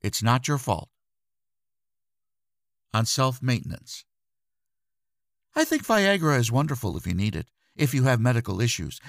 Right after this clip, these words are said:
if you've had surgery. I've just never needed it. Frankly, I wouldn't mind if there were an anti-Viagra,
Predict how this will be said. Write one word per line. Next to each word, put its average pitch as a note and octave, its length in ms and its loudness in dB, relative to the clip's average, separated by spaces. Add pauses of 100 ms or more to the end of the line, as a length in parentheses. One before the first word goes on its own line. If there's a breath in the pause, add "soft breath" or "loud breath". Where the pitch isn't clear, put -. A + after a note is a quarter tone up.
if D3 160 -2
you've C3+ 140 0
had G#2+ 180 0
surgery. A2+ 520 -4 (640)
I've E3+ 200 0
just E3 240 0
never D3+ 340 4
needed B2 380 0
it. - 100 -16 (380)
Frankly, C3 480 0 (400)
I D#3+ 120 4
wouldn't D3 260 4
mind B2 440 4
if G2+ 300 -4
there A2+ 260 0
were G2+ 160 2
an G2 160 0
anti-Viagra, F#2 920 -2